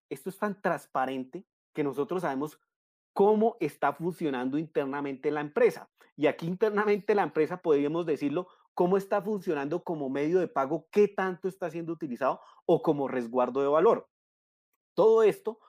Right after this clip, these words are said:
nos lo dejan saber en parte los uxo, las salidas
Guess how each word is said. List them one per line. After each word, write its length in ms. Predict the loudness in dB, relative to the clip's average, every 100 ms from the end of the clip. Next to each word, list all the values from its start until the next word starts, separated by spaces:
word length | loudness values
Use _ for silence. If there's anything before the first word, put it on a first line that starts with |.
| _ _
nos 300 | -8 -4 0
lo 160 | 2
dejan 340 | 2 0 -6 -10
saber 440 | -8 -6 -6 -8 _ _ _
en 240 | -8 -8
parte 440 | -4 -4 -4 -8 -6
los 320 | -6 -8 -6
uxo, 400 | -6 -6 -18 -20 _ _
las 240 | -8 -8 -6
salidas 560 | -6 -2 0 -2 -4